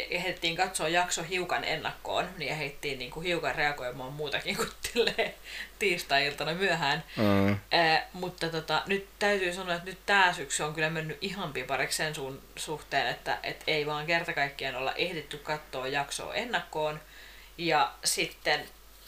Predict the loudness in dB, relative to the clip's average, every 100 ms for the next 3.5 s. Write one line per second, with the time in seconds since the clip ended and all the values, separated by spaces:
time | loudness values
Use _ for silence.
0 | -14 -6 -2 -4 -4 -4 0 2 2 2
1 | 0 0 -2 0 0 0 -4 -4 -4 -2
2 | 0 4 4 2 -2 -8 -4 -2 -2 -4
3 | -4 -2 2 2